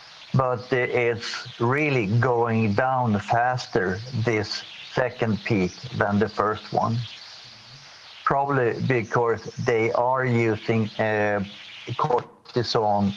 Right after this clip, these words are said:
in some cases and things like that.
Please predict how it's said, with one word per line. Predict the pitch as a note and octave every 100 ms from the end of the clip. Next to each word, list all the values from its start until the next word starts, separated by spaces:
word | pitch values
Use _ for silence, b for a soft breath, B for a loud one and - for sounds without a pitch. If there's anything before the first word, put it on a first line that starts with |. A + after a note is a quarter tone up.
| - -
in | G#2 G2
some | - G2+ G2+
cases | - G2+ G2 G2 G#2 F#2+ - - - -
and | G2+
things | - G2 G2
like | G2 F#2+
that. | - G2+ F#2+